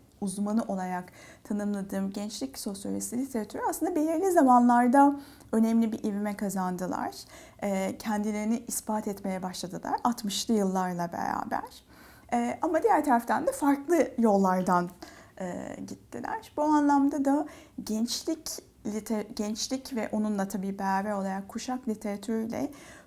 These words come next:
toplumsal hareketler literatürünün tarihine baktığında, baktığımızda her zaman, e,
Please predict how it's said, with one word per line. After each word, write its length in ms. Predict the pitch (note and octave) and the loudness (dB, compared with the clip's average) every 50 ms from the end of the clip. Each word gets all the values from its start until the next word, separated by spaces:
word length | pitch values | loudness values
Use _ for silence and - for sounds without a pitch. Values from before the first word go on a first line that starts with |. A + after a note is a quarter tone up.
| - | -6
toplumsal 440 | - A#3+ A3 - B3 B3 - D#4 D4+ | -4 -4 0 0 0 0 0 2 2
hareketler 580 | C#4+ A#3+ A3 - A3 - - - G3+ G#3 G#3 G3+ | 2 2 2 0 -6 -6 -4 -2 -2 -2 -2 -4
literatürünün 720 | G#3 - - A3+ A3+ A3+ - A#3+ A#3+ A#3+ C4 C#4 C4+ C4+ - - - - - | -6 -4 -4 -4 -4 -2 0 0 2 4 6 4 4 4 0 -10 -20 -14 -6
tarihine 540 | - B3 A3 A3 A3+ A#3+ B3+ C#4 D4+ C#4 A#3+ | -2 2 2 4 4 6 6 6 6 8 6
baktığında, 680 | A3+ A3 A#3 - - A3+ G#3+ A3 A3+ C4+ D#4 G#4 - - - - | 6 4 2 0 0 0 2 4 4 4 4 4 2 0 -2 2
baktığımızda 680 | A3+ A#3 A#3 A#3 A#3 - - A#3+ A#3+ A#3+ A#3+ A#3+ - - | 4 4 4 4 0 -2 2 4 4 4 2 0 -2 0
her 160 | F4+ F#4+ F4+ | 4 6 6
zaman, 360 | E4+ E4+ C#4+ C4 C4+ D#4 - - - - - - - _ _ - - _ _ _ _ _ - - - | 6 6 8 8 8 8 6 4 -4 -16 -20 -20 -20 _ _ -20 -20 _ _ _ _ _ -10 -4 -2
e, 1120 | G#3 A3 A3 A3 A3+ A3 A3 G#3+ G#3+ G#3+ G#3+ A3 A#3 B3 - - - - - - - - | 0 2 2 2 0 0 0 0 0 0 0 0 0 0 -2 -2 -2 -4 -4 -4 -6 -6